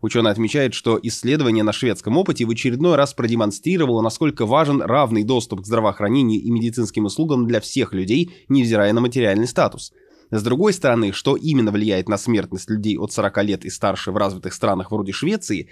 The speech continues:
еще один довольно сложный вопрос. В Европе все реже вскрывают трупы умерших,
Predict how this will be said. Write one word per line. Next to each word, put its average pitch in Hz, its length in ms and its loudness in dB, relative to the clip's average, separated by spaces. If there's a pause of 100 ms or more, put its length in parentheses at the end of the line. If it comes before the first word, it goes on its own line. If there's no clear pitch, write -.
(140)
еще 117 380 0
один 175 240 4
довольно 113 320 0
сложный 110 340 0
вопрос. 139 420 -2 (320)
В 101 60 -8
Европе 175 460 2
все 156 180 0
реже 165 480 2
вскрывают 123 540 0
трупы 123 260 0
умерших, 131 560 0